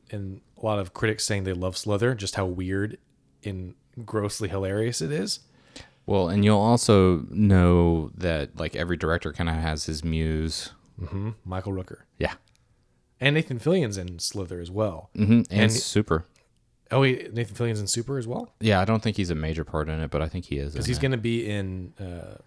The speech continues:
Speaker 1: Suicide Squad. We don't know
Speaker 2: Yeah.
Speaker 1: how long he's gonna be in Suicide Squad.
Speaker 2: That's the thing. You
Speaker 1: Uh-huh.
Speaker 2: don't ever know.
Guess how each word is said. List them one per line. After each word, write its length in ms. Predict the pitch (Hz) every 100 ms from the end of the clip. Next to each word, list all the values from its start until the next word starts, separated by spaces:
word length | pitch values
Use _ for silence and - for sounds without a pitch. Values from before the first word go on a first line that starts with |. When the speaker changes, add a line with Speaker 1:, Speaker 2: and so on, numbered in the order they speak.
| _ _
Speaker 1:
Suicide 380 | - 113 101 92
Squad. 280 | - 82
We 60 | 85
don't 120 | 95
know 60 | 95
Speaker 2:
Yeah. 120 | 80
Speaker 1:
how 140 | 69 95
long 260 | 107 147
he's 120 | 135
gonna 160 | 104 101
be 100 | 98
in 80 | 95
Suicide 400 | 110 98 101 101
Squad. 360 | - 131 104 110 - - - - _
Speaker 2:
That's 240 | - 82 -
the 140 | 92
thing. 360 | - 80 73 78
You 180 | 82 90
Speaker 1:
Uh-huh. 60 |
Speaker 2:
don't 260 | 90 82 87
ever 220 | 87 85 92
know. 380 | 85 73 76